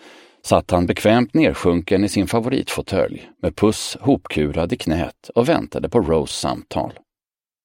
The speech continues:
När det ringde på dörren fnös han irriterat. Det var säkert ett av de där förbaskade postbuden som ville att han skulle ta emot paket åt grannarna. "Skulle ni ha något emot att ta hand om det här till nummer sextiotre?"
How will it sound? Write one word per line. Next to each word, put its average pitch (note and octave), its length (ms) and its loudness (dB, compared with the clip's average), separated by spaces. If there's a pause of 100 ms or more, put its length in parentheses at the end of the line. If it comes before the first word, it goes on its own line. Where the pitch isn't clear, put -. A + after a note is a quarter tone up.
(680)
När G2+ 100 4
det A#2+ 120 6
ringde C#3 280 6
på - 100 -2
dörren F#2 500 2
fnös F2 520 2
han C2+ 160 -2
irriterat. - 760 -8 (520)
Det F2+ 60 4
var E2 180 4
säkert E2 420 0
ett D#2+ 240 0
av E2 80 2
de E2 120 0
där C2+ 140 0
förbaskade E2 680 -2
postbuden - 840 0 (240)
som G2+ 180 2
ville F2 220 2
att - 80 -4
han D2+ 140 -2
skulle D2 200 -4
ta E2+ 140 -2
emot F#2 280 -2
paket F2 560 -2
åt - 140 -12
grannarna. D#2+ 580 -4 (1500)
"Skulle C3 180 6
ni B2 180 8
ha G#3+ 100 6
något A#3 240 0
emot F3+ 320 6
att C#3 160 6
ta C#3+ 120 6
hand F#2+ 320 6
om G#2+ 120 4
det A2 80 6
här D2+ 200 2
till F#2 140 0
nummer G2 240 2
sextiotre?" A2+ 720 0